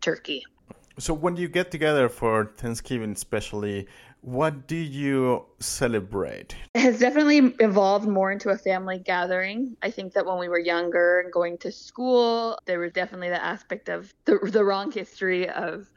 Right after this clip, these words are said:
Speaker 1: the Native Americans coming together with the Pilgrims and having the celebration. Obviously, as we've grown up, we've learned that that's not accurate. That's not actually what happened. That completely ignores the atrocities that have happened.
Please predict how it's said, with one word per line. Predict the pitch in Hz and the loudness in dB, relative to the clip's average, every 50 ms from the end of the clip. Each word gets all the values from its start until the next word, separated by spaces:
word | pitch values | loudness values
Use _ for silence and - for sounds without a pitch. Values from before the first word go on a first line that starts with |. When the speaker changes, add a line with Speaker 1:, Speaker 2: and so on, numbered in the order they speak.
| - | -16
Speaker 1:
the | - 196 | -10 -6
Native | 196 196 196 202 196 | -2 0 0 0 0
Americans | 214 233 254 262 262 254 247 247 - 233 208 202 202 190 | -2 -2 -2 0 0 0 0 -2 -4 -6 -8 -8 -8 -12
coming | - - 190 185 180 | -14 -14 -14 -12 -14
together | 175 190 - 180 180 175 | -10 -6 -4 -2 0 -2
with | 180 185 | -2 -4
the | - 214 | -6 -10
Pilgrims | - - 269 277 262 247 220 214 202 196 190 190 185 185 | -4 0 2 2 2 2 2 0 -2 -2 -2 -4 -8 -10
and | 175 196 | -10 -10
having | 175 170 170 175 175 | -8 -8 -8 -8 -10
the | 175 170 | -10 -6
celebration. | - 196 190 190 196 226 247 254 247 233 - - 202 185 175 170 170 175 - _ _ - | -4 -2 -2 0 0 2 4 4 4 2 0 -2 -4 -4 -4 -4 -6 -10 -14 _ _ 0
Obviously, | - 202 208 208 202 208 - 208 202 | 2 4 6 4 4 2 0 0 0
as | 196 190 - | 0 0 -2
we've | 185 185 175 - | -4 -6 -6 -4
grown | - 180 180 180 180 | -6 -4 -4 -2 -2
up, | 175 175 170 - - - | -4 -4 -4 -6 -12 -12
we've | 180 180 175 170 165 | -10 -8 -8 -8 -6
learned | 165 170 165 170 170 | -6 -4 -4 -4 -4
that | 170 165 | -4 -4
that's | 170 170 165 - - | -4 -4 -4 -6 -6
not | 180 170 175 175 | -6 -4 -4 -2
accurate. | 175 175 180 - - 226 226 226 254 285 294 - - - | -2 -4 -4 -4 -2 0 2 2 2 0 0 -2 -4 -8
That's | 180 170 - | -8 -8 -6
not | 180 170 | -6 -6
actually | 170 170 175 - - 170 | -6 -6 -6 -8 -6 -6
what | 165 - | -6 -4
happened. | - 160 160 165 - 175 175 185 208 220 214 - _ - | -4 -6 -8 -6 -6 -8 -8 -8 -8 -10 -12 -12 _ -2
That | 175 165 147 - - - | -2 -2 -2 -2 -6 -8
completely | - - 190 165 226 - - 180 175 170 | -8 -6 -2 -2 0 0 2 2 2 2
ignores | 160 160 170 170 165 165 165 170 170 190 | 0 -2 -4 -4 -4 -2 -2 -4 -4 -4
the | 175 165 170 | -4 -2 -2
atrocities | 165 - - 165 160 180 - 202 196 214 220 208 226 | -2 -2 -2 -4 -4 -4 -4 -4 -2 -2 0 0 0
that | 214 202 | -2 -2
have | 208 214 214 214 | -2 -2 -4 -2
happened. | 220 220 220 220 240 233 240 247 254 | -2 -4 -4 -4 -4 -4 -4 -4 -6